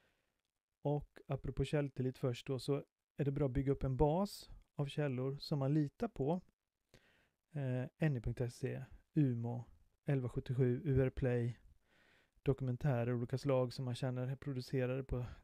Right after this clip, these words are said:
på ett rimligt sätt. Och, och de här källorna kan man då ha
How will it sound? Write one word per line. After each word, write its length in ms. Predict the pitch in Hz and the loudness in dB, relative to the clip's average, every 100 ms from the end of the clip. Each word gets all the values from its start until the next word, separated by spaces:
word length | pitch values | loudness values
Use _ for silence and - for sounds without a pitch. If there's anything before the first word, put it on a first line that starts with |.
| _ | _
på 60 | 131 | 0
ett 60 | |
rimligt 320 | 131 123 120 | 0 2 -2
sätt. 360 | - 135 - - _ _ _ _ _ _ _ _ _ _ _ _ _ _ _ _ _ _ _ _ _ _ | -2 -4 -6 -20 _ _ _ _ _ _ _ _ _ _ _ _ _ _ _ _ _ _ _ _ _ _
Och, 380 | 151 139 143 - _ _ _ _ _ _ | -4 -2 -4 -8 _ _ _ _ _ _
och 100 | - | -6
de 100 | 135 | -2
här 300 | 156 175 175 - _ _ _ | 2 2 0 -4 _ _ _
källorna 560 | - 160 123 123 127 | 0 2 0 -2 -4
kan 200 | - 151 | -2 -2
man 120 | 127 131 | 0 2
då 160 | 123 | 2
ha 260 | 123 127 | 2 0